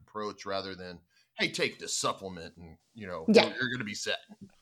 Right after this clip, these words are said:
Speaker 2: Yes, yes, absolutely. So yeah, I, I, I work, I have a,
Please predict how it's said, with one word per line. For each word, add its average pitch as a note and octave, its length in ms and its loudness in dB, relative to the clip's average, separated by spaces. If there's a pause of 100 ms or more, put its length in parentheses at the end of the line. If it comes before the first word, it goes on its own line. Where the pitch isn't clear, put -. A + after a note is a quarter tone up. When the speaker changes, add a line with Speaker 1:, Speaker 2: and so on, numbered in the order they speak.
(600)
Speaker 2:
Yes, G#3 480 8
yes, F#3 360 6
absolutely. G#3 420 4 (240)
So F4+ 280 10
yeah, E4 100 6 (100)
I, E4+ 460 6
I, C#4+ 220 0 (100)
I D#4 280 0
work, C#4+ 300 -2
I A#3+ 60 -2
have A#3 280 -4
a, G#3 120 -6